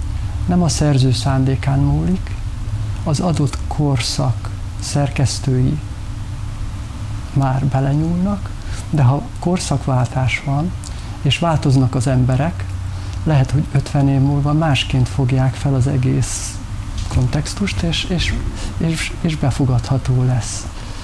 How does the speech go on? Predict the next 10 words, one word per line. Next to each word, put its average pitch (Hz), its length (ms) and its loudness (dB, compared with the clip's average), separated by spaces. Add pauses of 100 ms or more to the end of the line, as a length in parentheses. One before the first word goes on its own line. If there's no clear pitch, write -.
(340)
Tehát 147 260 0 (1300)
a 165 60 2
befogadói 143 840 2
igények 151 840 0 (760)
olyan 170 220 2
értelemben 139 680 2
igények, 135 500 2
hogy, 131 320 0 (680)
hogy, 135 380 2
ö, 131 200 4